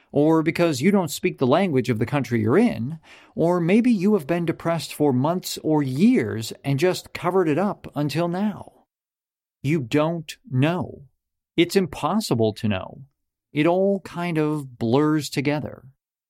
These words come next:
And rather than discover who you are, you begin to question who you are. One year you go to France and love it. The next you go and hate it. Taking that new job sounded like a great idea back home.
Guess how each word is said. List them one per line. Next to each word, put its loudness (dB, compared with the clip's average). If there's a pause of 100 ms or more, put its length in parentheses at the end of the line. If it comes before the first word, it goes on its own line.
(440)
And 2
rather 2
than 2
discover 0
who 0
you 4
are, -4 (180)
you 2
begin 2
to -10
question -2
who 2
you 0
are. -10 (680)
One 4
year 4
you 0
go 4
to 0
France 0
and 0
love 0
it. -12 (420)
The 0
next 0
you 4
go 2
and -2
hate 0
it. -14 (720)
Taking 2
that -2
new 2
job 0
sounded 2
like 2
a 0
great 2
idea 4
back 0
home. -2